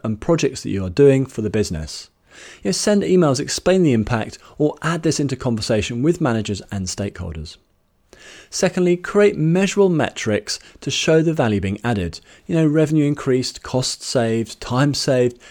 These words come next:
efficiency gained, et cetera, and circulate these to stakeholders.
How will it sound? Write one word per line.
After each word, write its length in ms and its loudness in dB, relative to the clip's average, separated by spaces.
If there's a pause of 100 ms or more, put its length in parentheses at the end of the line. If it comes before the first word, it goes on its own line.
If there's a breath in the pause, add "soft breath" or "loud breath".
(140 loud breath)
efficiency 560 -2
gained, 320 -2
et 140 -8
cetera, 520 -4 (360 soft breath)
and 280 0
circulate 580 -4
these 180 -6
to 100 -12
stakeholders. 640 -6